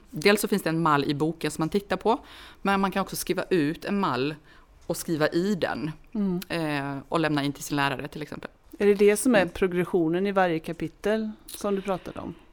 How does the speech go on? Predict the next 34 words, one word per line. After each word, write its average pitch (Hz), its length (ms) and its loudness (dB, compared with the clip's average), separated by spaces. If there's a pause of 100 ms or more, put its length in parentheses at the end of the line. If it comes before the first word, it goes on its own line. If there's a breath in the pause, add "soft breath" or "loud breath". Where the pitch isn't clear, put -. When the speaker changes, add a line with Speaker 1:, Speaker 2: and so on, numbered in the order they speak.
(140)
Speaker 1:
Eh, 196 500 2
ja, 226 460 6
men 247 160 6
det 330 60 2
är 156 220 6
det 131 80 2
ju. 147 240 6
För 214 140 2
att - 20 0
det, 202 120 6
Speaker 2:
Delvis. 208 300 2
Speaker 1:
det, 185 160 -10
ja, 240 220 8
Speaker 2:
Ja. - 80 2
Speaker 1:
det 247 120 2
är 240 40 4
delvis. 170 400 0
För 202 60 0
att 202 120 -2
jag 214 100 4
ville 220 160 2
också 226 220 -4
säga 170 280 2
att, - 260 -6 (100)
eh, 160 420 0 (680)
det 170 220 2
liksom 226 240 2
avslutas 190 760 2
med 262 80 2
en 247 60 0
skrivuppgift 139 720 -4
och 160 120 -4
Speaker 2:
Mm. 190 120 2
Speaker 1:
skrivdel. 127 400 -4